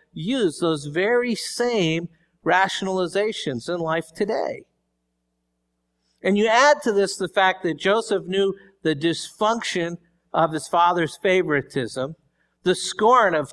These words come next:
ten brothers' hatred, the betrayal of being sold by those who were responsible for him,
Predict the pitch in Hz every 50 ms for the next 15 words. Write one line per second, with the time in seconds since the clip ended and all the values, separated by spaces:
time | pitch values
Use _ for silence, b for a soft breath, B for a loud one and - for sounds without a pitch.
0 | - - - - - 226 233 247 269 269 247 214 165 165 175 196 208 220 202 202
1 | 196 190 170 - - - 185 180 175 175 - - 135 120 117 107 113 135 - _
2 | _ b b b b b b b 196 160 180 196 190 - - 226 247 254 240 226
3 | 208 196 175 165 185 196 196 185 180 170 - - - 233 233 247 226 196 175 180
4 | 170 170 175 185 196 175 - - 190 170 165 160 151 143 - - - - 185 202
5 | 214 208 - - 165 147 151 143 - - 151 135 139 156 160